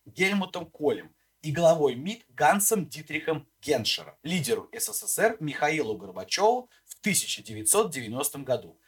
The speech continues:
в ходе переговоров об объединении Германии. В этой связи также упоминаются беседы министра иностранных дел С С С Р Эдуарда Шеварднадзе с госсекретарем С Ш А Джеймсом Бейкером. В декабре две тысячи шестнадцатого года глава мид Р Ф Сергей Лавров сообщил,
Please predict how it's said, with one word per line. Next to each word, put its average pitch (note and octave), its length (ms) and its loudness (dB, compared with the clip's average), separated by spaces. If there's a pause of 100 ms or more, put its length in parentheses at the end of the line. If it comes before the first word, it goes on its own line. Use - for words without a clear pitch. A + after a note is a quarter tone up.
(120)
в - 100 -10
ходе D3 380 2
переговоров A2 720 0
об E3 280 0
объединении E3+ 800 -4 (140)
Германии. A#2+ 420 -2
В F#2+ 140 -4
этой C4+ 240 4
связи G#3 400 2
также G#3 380 4
упоминаются F#3 600 2
беседы D3+ 540 2
министра D3 500 -6
иностранных C3+ 760 0
дел D3 280 -4
С - 160 -6
С B2+ 220 -4
С - 100 2
Р C3 200 0
Эдуарда A#2+ 500 2
Шеварднадзе A2 760 -2 (260)
с - 160 4
госсекретарем E3+ 800 2
С - 140 0
Ш C3+ 200 2
А F#3 120 2
Джеймсом E3+ 680 0
Бейкером. - 560 -6
В - 60 -14
декабре G3+ 520 4
две D#3+ 180 -6
тысячи - 380 4
шестнадцатого E3+ 720 0
года A#2+ 420 -8
глава C#3+ 400 4
мид G3 240 0
Р C#3 200 2
Ф A2+ 120 -2
Сергей D3 380 2
Лавров D#3 440 2
сообщил, - 600 2